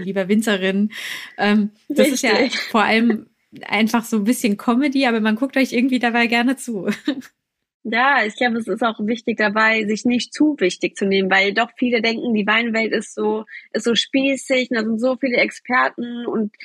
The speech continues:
Speaker 2: die zeigen auf den Finger, wenn du irgendeine dumme Frage stellst. Und das versuchen wir denen halt auch irgendwie wegzunehmen. Also zu sagen, hey, ähm, wir sind genauso normale Leute wie ihr, ihr könnt Fragen stellen, so viel ihr möchtet.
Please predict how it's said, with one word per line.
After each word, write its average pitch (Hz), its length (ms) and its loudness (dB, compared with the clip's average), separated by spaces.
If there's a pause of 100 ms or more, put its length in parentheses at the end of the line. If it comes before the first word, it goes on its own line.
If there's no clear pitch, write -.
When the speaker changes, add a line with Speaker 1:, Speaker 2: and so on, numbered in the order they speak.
(180)
Speaker 2:
die 214 80 0
zeigen 240 280 2
auf 214 100 2
den 233 160 0
Finger, 262 260 2
wenn 202 140 4
du 202 60 6
irgendeine 202 380 2
dumme 202 220 2
Frage 214 400 2
stellst. 202 400 2 (380)
Und 208 160 0
das 226 100 2
versuchen 247 380 2
wir 226 100 4
denen 226 260 2
halt 226 200 2
auch 208 100 2
irgendwie 226 640 0 (400)
wegzunehmen. 180 800 2
Also 190 160 0
zu 202 160 -4
sagen, 208 260 2
hey, 233 480 0
ähm, 208 240 -2
wir 214 80 -4
sind 214 140 -6
genauso 220 320 -2
normale 208 320 -2
Leute 208 340 -6
wie 202 100 -8
ihr, 226 220 -4
ihr 214 100 -4
könnt 214 300 -6
Fragen 226 280 0
stellen, 214 240 -6
so 208 140 -6
viel 220 120 -4
ihr 202 80 2
möchtet. 220 540 0